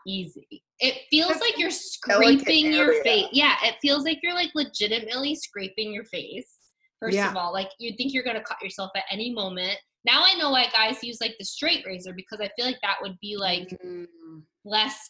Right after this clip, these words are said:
Speaker 1: pa-, like, scratchy.
Speaker 2: I, I have no idea. I mean, I have one of those little, like, face razor thingies that they're, like,
Speaker 1: Mm-hmm.
Speaker 2: meant
Speaker 1: I know what
Speaker 2: specifically
Speaker 1: it
Speaker 2: for your
Speaker 1: is.
Speaker 2: face.
Speaker 1: Yeah.
Speaker 2: They're small. They're one, like, blade,
Speaker 1: One
Speaker 2: but it's
Speaker 1: little
Speaker 2: not really a
Speaker 1: blade, and you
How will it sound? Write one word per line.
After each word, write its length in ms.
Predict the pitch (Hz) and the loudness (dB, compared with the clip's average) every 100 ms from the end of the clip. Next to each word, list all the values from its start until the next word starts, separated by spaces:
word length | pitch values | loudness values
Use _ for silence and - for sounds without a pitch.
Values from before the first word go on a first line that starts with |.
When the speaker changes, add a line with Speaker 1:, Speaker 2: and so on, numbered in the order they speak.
| - | -12
Speaker 1:
pa-, 100 | 208 214 | -10 -4
like, 220 | 202 190 | -4 -4
scratchy. 840 | - 202 175 - - 302 330 381 - _ _ _ _ _ _ _ - | -8 -2 -2 -2 -4 -4 -4 -6 -12 _ _ _ _ _ _ _ -8
Speaker 2:
I, 200 | 143 170 - | -8 -8 -2
I 100 | 226 | 2
have 220 | 240 294 | 2 4
no 240 | 247 233 233 | 4 6 6
idea. 500 | 208 196 254 247 - | 4 2 2 4 4
I 80 | 196 | 2
mean, 220 | 202 196 - | 2 -2 2
I 200 | 214 240 | 4 4
have 420 | 285 339 339 339 | 2 2 0 0
one 160 | 294 262 | 0 2
of 160 | 240 | 0
those 360 | 220 214 214 202 | 2 2 2 2
little, 300 | 214 220 208 | 2 2 2
like, 280 | 202 180 185 - | 2 2 0 -2
face 400 | 196 180 185 - | 2 2 0 0
razor 720 | 185 175 185 170 165 160 - _ _ 196 | 2 4 4 4 4 2 -2 _ _ -4
thingies 520 | 170 147 143 185 196 | -4 -4 -4 -4 -4
that 140 | 170 - | -6 -2
they're, 380 | 170 160 160 160 | -2 0 0 -2
like, 160 | 151 | 2
Speaker 1:
Mm-hmm. 380 | 262 269 277 320 - _ 180 | 6 6 6 2 -6 _ -6
Speaker 2:
meant 340 | 180 170 165 - - 180 240 | -2 -2 -4 -12 -4 -2 4
Speaker 1:
I 120 | 269 | 4
know 160 | 294 | 6
what 100 | 302 165 | 4 4
Speaker 2:
specifically 40 | 165 | 2
Speaker 1:
it 40 | 185 | 2
Speaker 2:
for 120 | 165 | 2
your 120 | 165 | 2
Speaker 1:
is. 60 | 170 | 0
Speaker 2:
face. 100 | 156 | 2
Speaker 1:
Yeah. 260 | 240 233 165 | 4 4 4
Speaker 2:
They're 120 | 165 | 0
small. 460 | 165 - 175 156 156 | -2 -8 -10 -6 -4
They're 180 | 160 160 | -2 0
one, 280 | 165 165 165 | -2 -2 -4
like, 240 | 147 - _ _ _ _ _ 143 | -6 -8 _ _ _ _ _ -4
blade, 460 | 196 208 185 180 | 2 6 8 8
Speaker 1:
One 120 | 180 220 | 6 4
Speaker 2:
but 80 | |
it's 80 | 226 | 2
Speaker 1:
little 120 | 233 | 0
Speaker 2:
not 100 | 220 | 2
really 380 | 202 208 170 160 | 4 6 8 6
a 40 | 165 | 4
Speaker 1:
blade, 100 | |
and 20 | |
you 60 | 170 | 2